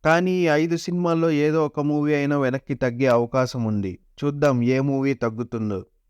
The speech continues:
ఈ ఐదు సినిమాల్లో ఏ మూవీ పోస్ట్‌పోన్ చేసుకొని సోలో రిలీజ్ చేసుకుంటే ఆ మూవీకే బెటర్ అని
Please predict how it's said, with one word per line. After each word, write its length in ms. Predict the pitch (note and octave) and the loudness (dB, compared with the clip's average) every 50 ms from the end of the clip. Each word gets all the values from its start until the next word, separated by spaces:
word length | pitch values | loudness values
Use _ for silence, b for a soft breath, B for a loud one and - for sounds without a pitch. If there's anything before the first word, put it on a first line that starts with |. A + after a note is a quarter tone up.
| _ _ _ _ _ _ _ _ _ - | _ _ _ _ _ _ _ _ _ -2
ఈ 100 | C3+ D3 D#3 | 0 2 4
ఐదు 280 | D3 D#3 E3 E3+ F#3 | 4 2 2 0 -2
సినిమాల్లో 520 | E3+ - F3+ F3 E3+ F3 E3+ E3 E3 E3+ E3+ | -2 -2 -2 -2 0 0 0 2 2 2 2
ఏ 160 | D#3 D3+ D#3 D#3+ | 2 2 2 2
మూవీ 280 | D#3+ E3 E3 E3+ E3 E3 | 0 0 0 0 0 0
పోస్ట్‌పోన్ 540 | E3 D#3 D3 D3 C#3+ - - D#3+ D3+ D#3 D3 | 0 0 -2 -2 -2 -4 -4 -4 -4 -2 0
చేసుకొని 400 | D3 C#3+ C#3 - - D3+ D3 D3 | 0 -2 -2 -2 -2 -2 -2 -2
సోలో 340 | - - D#3 C#3+ C#3+ D3+ D3+ D#3 | -2 -2 0 0 2 2 2 0
రిలీజ్ 380 | D3 C#3+ C#3 C#3 C#3 C3 - - | 0 0 0 -2 -2 -2 -4 -2
చేసుకుంటే 580 | C#3+ B2+ B2+ - - - C3+ C3 B2+ A#2+ C3+ C3 | -2 -2 -2 -4 -6 -6 -4 -4 -2 0 2 2
ఆ 120 | B2 B2 B2+ | 2 2 2
మూవీకే 380 | C3+ C#3 C#3 C#3 B2+ C#3 C#3+ B2+ | 2 0 0 0 0 0 -2 0
బెటర్ 320 | A#2+ B2 A#2+ - - C3 | 0 -2 -2 -2 -2 -2
అని 140 | B2 B2 | 0 -2